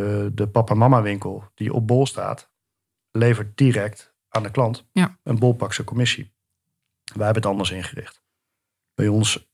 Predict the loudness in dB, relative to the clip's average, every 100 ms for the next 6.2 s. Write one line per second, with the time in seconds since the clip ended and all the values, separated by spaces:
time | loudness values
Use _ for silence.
0 | -8 -6 -6 -8 -4 -2 0 -2 -2 -6
1 | -4 -4 -4 -4 -6 -8 -2 4 6 4
2 | 0 -6 -2 0 0 0 -4 -2 0 0
3 | 0 _ _ _ _ _ _ -4 -2 0
4 | -2 0 2 4 2 0 -2 -2 -2 -6
5 | -10 -12 -10 -6 -6 -6 -8 -10 -10 -10
6 | -12